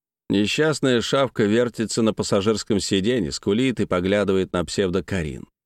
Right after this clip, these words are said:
Марк посылает всех и вся. "Отстань уже от меня!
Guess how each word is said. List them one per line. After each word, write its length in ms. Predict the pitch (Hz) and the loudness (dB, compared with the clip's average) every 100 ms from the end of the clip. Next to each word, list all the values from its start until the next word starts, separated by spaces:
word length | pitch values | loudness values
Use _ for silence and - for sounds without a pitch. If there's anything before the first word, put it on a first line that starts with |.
| _ _ _ _ _ _ _ - | _ _ _ _ _ _ _ -10
Марк 320 | 80 139 165 | -4 -2 -2
посылает 680 | - 147 170 170 214 202 143 | -2 0 2 2 2 0 -2
всех 460 | - - 139 151 - | -6 -2 0 0 -2
и 100 | 101 | -4
вся. 440 | - - 104 82 - _ _ _ _ _ _ _ _ _ _ _ _ - | -2 0 0 -2 -12 _ _ _ _ _ _ _ _ _ _ _ _ -6
"Отстань 640 | - - - 202 196 175 | -6 -6 -2 2 2 4
уже 220 | 135 143 | 4 2
от 100 | 127 | 2
меня! 280 | 156 127 98 | 2 2 0